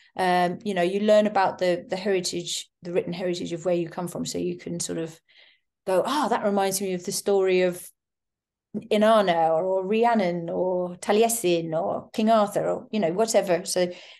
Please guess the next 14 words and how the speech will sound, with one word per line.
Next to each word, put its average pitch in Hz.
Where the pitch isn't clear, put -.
so -
there's 240
the 269
bardistry, 233
which 175
is, 180
yeah, 202
as 185
I 180
said, -
developing 220
your 190
own 185
creativity. 175